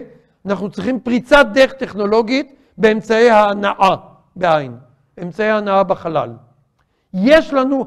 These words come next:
המון מעבדות, לא לנו, לאמריקאים, שעובדות על הנושא הזה, כי הן מקבלות תקציבים גדולים מאוד.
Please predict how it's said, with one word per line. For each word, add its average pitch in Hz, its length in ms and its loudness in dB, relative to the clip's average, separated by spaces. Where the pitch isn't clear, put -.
המון 240 500 0
מעבדות, 214 720 -4
לא 190 140 -4
לנו, 160 280 -4
לאמריקאים, 143 580 -6
שעובדות 247 840 4
על 175 200 0
הנושא 160 720 -4
הזה, 156 360 -6
כי 220 160 -2
הן 208 60 -4
מקבלות 208 400 -4
תקציבים 196 460 -12
גדולים 175 300 -8
מאוד. 196 360 -6